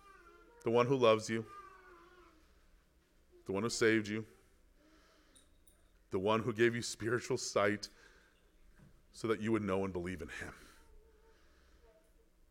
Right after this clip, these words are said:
And so today, if you leave with forgetting everything I said, leave with this one last truth. As I've heard people often say,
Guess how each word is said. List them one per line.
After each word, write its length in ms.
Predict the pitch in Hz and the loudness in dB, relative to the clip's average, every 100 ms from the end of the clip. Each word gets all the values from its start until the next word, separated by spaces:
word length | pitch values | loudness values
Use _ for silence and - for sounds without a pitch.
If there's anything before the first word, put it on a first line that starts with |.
| _ _ - _ - - | _ _ -20 _ -12 0
And 100 | 165 | 12
so 140 | 214 | 12
today, 320 | 226 180 165 | 12 12 12
if 340 | 202 196 208 175 | 12 10 6 6
you 120 | 208 | 8
leave 320 | 175 202 196 | 10 10 12
with 200 | 180 165 | 10 10
forgetting 640 | - - - 196 202 202 196 | -4 -12 6 10 12 12 12
everything 420 | 190 220 202 202 | 10 10 8 10
I 80 | 175 | 8
said, 380 | - 185 202 - - - | 12 12 12 8 -4 4
leave 380 | 170 208 226 | 8 10 10
with 140 | 185 185 | 10 12
this 200 | 185 185 | 10 10
one 540 | 165 175 185 190 190 - - - | 8 12 12 12 10 6 -10 -2
last 560 | 156 160 165 160 - - - | 10 12 12 12 6 -4 -6
truth. 540 | - - 151 123 - - - - - | 4 10 10 8 2 -16 -20 -20 4
As 240 | 170 170 170 | 8 10 10
I've 120 | 160 | 12
heard 200 | 202 202 | 12 12
people 220 | 190 190 | 10 12
often 220 | 185 180 | 10 10
say, 260 | 180 185 | 8 10